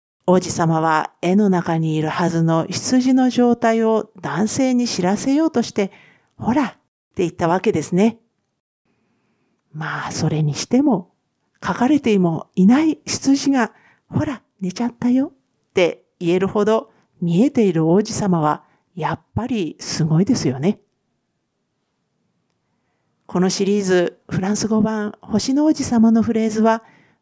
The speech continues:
ブログ記事としても投稿しています。このエピソードの説明欄に該当する記事へのリンクを貼っておきますので、スペルの確認などにお使いくださいね。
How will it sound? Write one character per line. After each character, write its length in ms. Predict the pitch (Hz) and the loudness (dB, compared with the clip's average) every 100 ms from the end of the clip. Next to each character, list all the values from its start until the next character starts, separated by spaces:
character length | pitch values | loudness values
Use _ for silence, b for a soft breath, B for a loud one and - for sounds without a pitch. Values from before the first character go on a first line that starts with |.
| _ | _
ブ 100 | 190 | 4
ロ 140 | 208 | 6
グ 60 | 247 | 4
記 180 | 269 269 | 0 -4
事 120 | - | 2
と 120 | 254 | 2
し 100 | 240 | 2
て 120 | 302 | 2
も 240 | 294 247 - | 4 4 2
投 220 | 190 185 | -2 -2
稿 200 | 180 180 | 0 0
し 80 | - | 2
て 120 | 190 | 2
い 80 | 185 | 4
ま 160 | 196 | 4
す。 180 | 220 - _ _ _ _ _ _ _ _ _ _ _ _ _ | 0 -4 _ _ _ _ _ _ _ _ _ _ _ _ _
こ 160 | - 185 | -2 2
の 80 | 175 | 2
エ 80 | 185 | 2
ピ 80 | |
ソ 220 | - 254 233 | 0 2 4
ー 20 | |
ド 120 | 202 | 4
の 100 | 175 | 2
説 320 | 180 175 208 | -2 -4 0
明 160 | 233 262 | 2 4
欄 260 | 233 202 | 2 4
に 260 | 185 185 - _ | 2 0 -2 _
該 180 | 170 170 | -2 2
当 160 | 190 175 | 4 4
す 160 | - | 4
る 120 | 175 | 2
記 160 | 180 262 | 2 2
事 100 | 254 | 4
へ 80 | 226 | 4
の 100 | 190 | 4
リ 140 | 226 | 4
ン 80 | 269 | 4
ク 100 | 214 | 4
を 80 | 190 | 2
貼 120 | 175 | 0
っ 20 | |
て 160 | - 185 | 0 0
お 60 | |
き 120 | 185 214 | 2 0
ま 120 | 254 | 0
す 120 | 277 | 0
の 120 | 254 | 0
で、 300 | 214 196 - b b b - | 2 0 -2 b b b -12
ス 180 | - | -4
ペ 120 | 202 185 | -2 0
ル 100 | 175 | 0
の 120 | 170 | 0
確 240 | 160 202 | -2 0
認 200 | 190 208 | 2 4
な 100 | 247 | 2
ど 120 | 277 | 2
に 240 | 269 208 - | 2 2 0
お 80 | 165 | -6
使 200 | - 165 | -4 -4
い 60 | |
く 80 | 170 | -2
だ 100 | 196 | -2
さ 140 | 202 254 | 0 2
い 80 | |
ね。 240 | 208 262 | 4 2